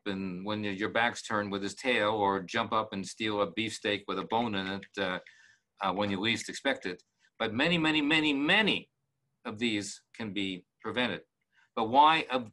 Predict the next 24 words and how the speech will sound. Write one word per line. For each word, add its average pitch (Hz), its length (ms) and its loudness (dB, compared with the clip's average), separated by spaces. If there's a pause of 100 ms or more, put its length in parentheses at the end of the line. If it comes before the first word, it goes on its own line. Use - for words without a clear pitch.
(100)
most 147 300 4
of 131 100 -2
them 131 220 2
are 127 140 6
not 147 340 4
prevented? 98 340 -4 (800)
Why 151 500 6 (260)
was 127 200 2
my 127 160 6
yard 123 460 6
full 120 220 2
of 120 80 2
foxtails? - 760 0 (1900)
My 117 100 4
yard 156 300 8
was 147 140 0
full 131 220 4
of 110 60 0
foxtails 104 640 4 (320)
because 139 460 0
I 120 60 -2
wasn't 113 380 0
checking 110 440 -2 (500)
regularly. 107 500 -2